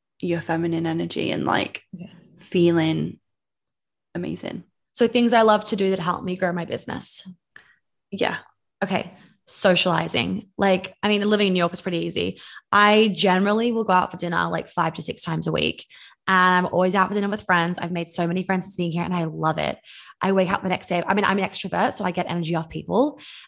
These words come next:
Speaker 2: And I wake up the next day generally inspired, full of energy. I feel creative. So that to me is a really big one, is going out and having fun. Um, I work out every morning, non-negotiable,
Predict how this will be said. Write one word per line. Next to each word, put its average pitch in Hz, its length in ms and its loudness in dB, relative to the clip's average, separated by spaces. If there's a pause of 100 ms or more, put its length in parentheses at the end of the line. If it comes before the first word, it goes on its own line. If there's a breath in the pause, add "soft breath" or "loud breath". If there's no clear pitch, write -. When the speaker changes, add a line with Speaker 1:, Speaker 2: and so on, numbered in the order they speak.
Speaker 2:
And 202 140 2
I 185 60 0
wake 180 180 0
up - 120 -2
the 180 80 -2
next - 280 -4
day 170 280 2
generally 175 640 -2
inspired, 196 800 4
full 170 180 -2
of 170 120 -4
energy. 196 440 2
I 175 100 2
feel 170 160 -4
creative. 175 580 2
So - 140 -10
that 180 240 4
to 190 120 -6
me 180 120 -4
is 180 80 -4
a 185 60 0
really 175 240 2
big 165 160 -2
one, 175 160 2
is 165 140 -6
going 165 280 -2
out 165 300 2
and 170 360 -4 (360 loud breath)
having 180 260 0
fun. 220 440 2 (440 loud breath)
Um, 196 260 6
I 190 120 0
work 196 260 2
out 185 240 2
every 185 240 -4
morning, 175 560 -4
non-negotiable, 190 1160 0